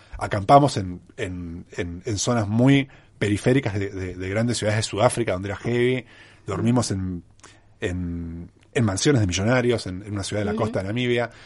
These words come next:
Speaker 1: y un poco mis nervios eran que yo también quería que pasaran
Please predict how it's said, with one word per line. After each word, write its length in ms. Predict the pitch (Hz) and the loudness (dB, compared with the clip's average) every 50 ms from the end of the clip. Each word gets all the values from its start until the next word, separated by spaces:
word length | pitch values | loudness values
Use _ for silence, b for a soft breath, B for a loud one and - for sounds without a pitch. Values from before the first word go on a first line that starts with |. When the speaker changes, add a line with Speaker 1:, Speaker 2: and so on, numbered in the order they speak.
| B B B | B B B
Speaker 1:
y 60 | B | B
un 80 | 127 139 | 0 0
poco 200 | 151 190 190 156 | 2 4 4 2
mis 160 | 113 113 104 | 2 0 -2
nervios 340 | 110 143 160 175 151 - - - | 0 0 2 2 0 0 -2 -2
eran 260 | 127 127 131 127 113 | -2 -2 -2 -4 -6
que 120 | - 101 | -8 -8
yo 160 | 92 - - 143 | -8 -6 -6 -6
también 320 | - 120 104 135 147 135 | -4 -4 -2 -2 -2 -2
quería 360 | - 110 110 147 156 135 104 | -2 -2 0 2 2 0 0
que 100 | - - | -2 -4
pasaran 520 | - - - - 123 113 113 107 92 90 | -8 -8 -8 -6 -6 -6 -6 -6 -8 -10